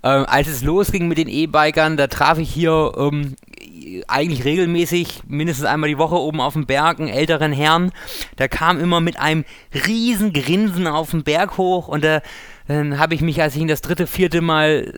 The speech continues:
sah, mich mal mit ihm unterhalten. Also der fuhr da mit so einem, mit so einem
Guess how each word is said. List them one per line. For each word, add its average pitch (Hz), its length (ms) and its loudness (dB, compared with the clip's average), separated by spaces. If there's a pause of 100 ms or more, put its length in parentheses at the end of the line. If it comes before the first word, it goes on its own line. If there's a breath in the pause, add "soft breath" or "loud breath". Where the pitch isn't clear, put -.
(120)
sah, 147 420 4
mich 170 200 0
mal 160 120 2
mit 156 160 -2
ihm 160 120 -2
unterhalten. 165 680 2
Also 131 160 -4
der 131 100 -2
fuhr 170 200 -4
da 165 80 2
mit 147 200 -2
so 143 100 -2
einem, 135 160 -2 (520 loud breath)
mit 127 180 -8
so 139 80 -4
einem 123 300 -2